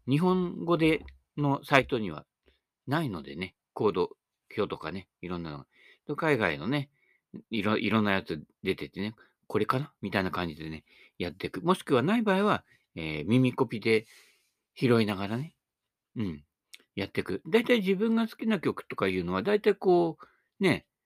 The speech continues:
傾向がこう決まっているので、探っていくうちになんとなくこの辺かなっていうのがね、だんだんこう、ツボがね、分かってくるっていうのもあるんですけどね。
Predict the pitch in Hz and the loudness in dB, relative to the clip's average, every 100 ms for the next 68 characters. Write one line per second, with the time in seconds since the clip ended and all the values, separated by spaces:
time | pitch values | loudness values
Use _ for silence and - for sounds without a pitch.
0 | _ - 202 202 180 185 - _ - 156 | _ 6 8 8 6 4 0 _ -6 -4
1 | 143 160 156 147 151 110 85 85 73 - | -2 0 0 0 0 0 -2 -4 -4 -8
2 | _ _ _ _ _ _ _ _ _ _ | _ _ _ _ _ _ _ _ _ _
3 | _ - 170 214 214 185 180 180 160 170 | _ 2 6 6 6 6 4 2 2 2
4 | 165 _ 143 - - 160 143 107 - 123 | 0 _ -4 -4 -4 0 2 -2 0 0
5 | 135 139 135 135 131 117 85 90 123 117 | 2 2 2 2 2 -2 -6 -2 -2 -2
6 | _ _ _ _ - 123 117 113 95 104 | _ _ _ _ -2 0 2 0 0 0
7 | 92 85 - _ _ _ _ - 127 120 | 2 0 -6 _ _ _ _ -6 2 4
8 | 113 120 98 113 110 110 - 95 85 - | 4 2 -2 -2 0 -2 -2 -2 -4 -6
9 | - 78 78 76 _ _ _ _ _ 117 | -10 -8 -10 -12 _ _ _ _ _ -2
10 | 95 - - 101 98 90 80 | -2 -4 -8 -6 -4 -4 -6